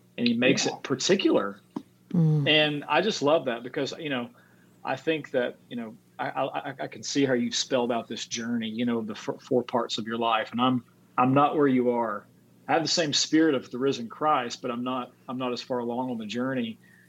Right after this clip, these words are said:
Speaker 1: And one of my biggest struggles is honestly, sometimes my shame or my own fear of abandonment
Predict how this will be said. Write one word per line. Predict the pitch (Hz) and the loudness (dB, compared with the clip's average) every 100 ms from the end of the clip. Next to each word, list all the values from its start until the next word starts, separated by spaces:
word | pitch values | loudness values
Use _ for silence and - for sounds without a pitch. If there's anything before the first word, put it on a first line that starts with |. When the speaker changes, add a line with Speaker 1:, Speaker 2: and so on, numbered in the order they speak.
| - | -8
Speaker 1:
And | 120 | 0
one | 131 170 | 4 4
of | |
my | 151 | 4
biggest | 113 151 117 - | 4 4 2 0
struggles | - 165 214 117 120 | 2 2 2 -2 -2
is | 117 | -4
honestly, | 123 170 - 123 | -2 -2 -2 -2
sometimes | - 135 131 143 127 110 - - | -2 -4 -4 -2 -2 -2 -6 -8
my | 123 113 107 | -6 -4 -2
shame | - - 123 131 147 165 175 185 | -2 0 -2 -2 -2 -4 -6 -6
or | 123 120 | -2 0
my | 120 120 | 2 2
own | 123 127 120 | 2 0 0
fear | - - 120 127 139 | -6 -2 2 4 2
of | 117 | 0
abandonment | 101 113 117 135 160 185 | -4 -4 -4 -4 -4 -8